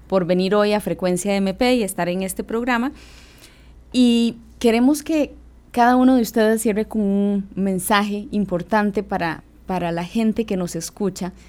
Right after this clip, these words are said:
em, porque como bien lo decían, el ambiente es un derecho,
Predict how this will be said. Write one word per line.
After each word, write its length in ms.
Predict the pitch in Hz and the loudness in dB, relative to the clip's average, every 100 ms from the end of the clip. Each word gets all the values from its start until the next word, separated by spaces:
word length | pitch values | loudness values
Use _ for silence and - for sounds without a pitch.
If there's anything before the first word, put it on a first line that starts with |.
| - - _ - | -20 -20 _ -6
em, 800 | 196 190 185 180 170 170 143 - - - - | -2 0 0 0 -2 -2 -4 -6 -14 -20 -10
porque 240 | - 196 196 | -4 -2 0
como 220 | 202 190 | 0 0
bien 180 | 196 214 | 2 2
lo 80 | 247 | 0
decían, 540 | 220 220 214 240 262 - | 0 0 -2 -2 -4 -4
el 160 | 190 | -2
ambiente 320 | 180 180 185 208 | 0 -2 -4 -4
es 100 | 226 | -2
un 160 | 214 | 0
derecho, 420 | 190 190 170 135 | 0 -2 -4 -12